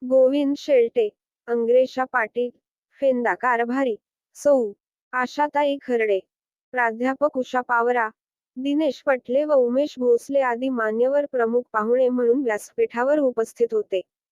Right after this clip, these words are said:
समाजभूषण पुरस्काराचे मानपत्र वाचन श्री जगदीश पवार यांनी केले. समाजभूषण पुरस्कार म्हणून माननीय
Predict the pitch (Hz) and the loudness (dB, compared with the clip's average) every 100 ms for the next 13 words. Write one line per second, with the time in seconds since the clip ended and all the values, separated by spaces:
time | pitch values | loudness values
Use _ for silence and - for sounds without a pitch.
0 | _ _ _ _ _ - 285 277 302 320 | _ _ _ _ _ -2 0 2 0 0
1 | 320 247 403 311 269 - 247 247 233 - | -2 0 0 2 -2 -2 -4 -2 -2 -2
2 | 285 262 214 220 277 311 294 240 - 262 | -2 -2 -4 -4 -4 -4 -4 -4 -2 -2
3 | 262 254 247 247 220 220 302 - 240 226 | -2 -4 0 0 0 -2 -4 -4 -2 0
4 | 233 214 214 220 220 220 196 190 _ _ | 2 0 0 0 2 2 0 -4 _ _
5 | _ _ 277 254 240 240 262 285 - 349 | _ _ -2 0 0 0 0 -2 -2 -4
6 | 349 285 233 - 247 247 240 233 254 240 | -2 -2 -2 -4 -4 -2 0 0 0 0
7 | 208 208 196 | -2 -2 -2